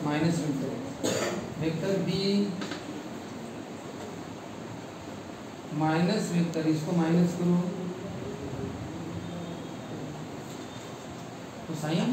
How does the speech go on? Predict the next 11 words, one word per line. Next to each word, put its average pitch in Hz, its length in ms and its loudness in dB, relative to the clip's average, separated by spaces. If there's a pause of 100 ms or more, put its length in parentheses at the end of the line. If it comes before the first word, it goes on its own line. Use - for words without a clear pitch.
(280)
चेंज। 131 200 0 (800)
तो - 200 -4
बोलो 160 200 6 (100)
क्या 175 140 6
होगा? 185 300 6 (1800)
आई 160 240 6
पहले 185 360 4 (1160)
जे 196 240 8
माइनस 180 460 6
टू 190 180 4
जे 202 140 8